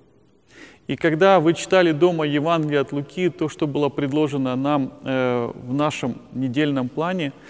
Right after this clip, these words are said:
то мы видим, что много сказано о субботе. Более того, не просто так о субботе, а о том, что Иисус исцелял в субботу.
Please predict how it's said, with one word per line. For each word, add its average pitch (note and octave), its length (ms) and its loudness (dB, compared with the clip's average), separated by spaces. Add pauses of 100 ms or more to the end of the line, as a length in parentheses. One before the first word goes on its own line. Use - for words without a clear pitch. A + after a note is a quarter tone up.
(400)
то D3 160 6
мы D#3+ 200 0
видим, E3 340 0
что - 220 -4
много D3+ 580 -2 (140)
сказано C#3+ 640 -2
о C#3+ 60 -4
субботе. B2+ 560 -4 (180)
Более D3 360 4
того, A#2 400 -2 (400)
не D3+ 120 0
просто E3+ 420 4
так D3+ 260 2
о D3 60 0
субботе, D#3+ 640 -2 (100)
а D3 560 2
о C#3 80 -4
том, F#3 340 0
что - 340 -4
Иисус D#3+ 920 0 (340)
исцелял D3+ 880 2 (160)
в - 80 -16
субботу. C#3 640 0